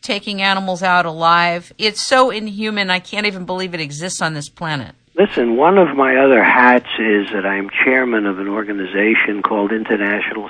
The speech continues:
Speaker 2: Society for Animal Rights. And it's a humane education organization, and we do a lot of education on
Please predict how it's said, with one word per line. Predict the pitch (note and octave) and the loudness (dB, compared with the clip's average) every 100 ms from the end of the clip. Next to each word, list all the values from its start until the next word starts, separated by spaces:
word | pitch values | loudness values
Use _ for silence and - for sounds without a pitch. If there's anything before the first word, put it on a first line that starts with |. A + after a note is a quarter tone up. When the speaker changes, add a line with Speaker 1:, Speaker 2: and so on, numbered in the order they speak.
| G2+ | -12
Speaker 2:
Society | - G#2+ G2 F#2+ | -8 -6 -4 -6
for | G#2+ | -8
Animal | G#2+ C3 A2 | -8 -6 -8
Rights. | D#2+ C#2 - - - - _ _ - - - - _ _ _ | -4 -4 -4 -8 -16 -16 _ _ -20 -20 -20 -20 _ _ _
And | - G2 G#2 G2+ | -10 -4 -4 -2
it's | G#2+ G#2 - | -2 -4 0
a | |
humane | G#2 A2 A2 A2 A2 | 2 4 4 2 2
education | G2 F#2+ - A#2 A#2+ A2+ E2 | 0 -2 2 2 4 2 0
organization, | E2 E2 E2 D#2 E2 D#2+ - G2 | -4 -6 -8 -4 -2 -2 -2 -4
and | F#2+ F#2 | -4 -4
we | F#2 | -4
do | G2 G2+ | -6 -4
a | |
lot | G2 A2+ A#2+ | -2 0 0
of | F2 - _ _ _ _ _ _ - - | -2 -10 _ _ _ _ _ _ -14 -10
education | G#2 - - A#2+ A2 A2+ - F2+ | -8 -8 -6 -2 0 0 0 -6
on | F2 G#2 F#2+ F#2 | -6 -2 0 0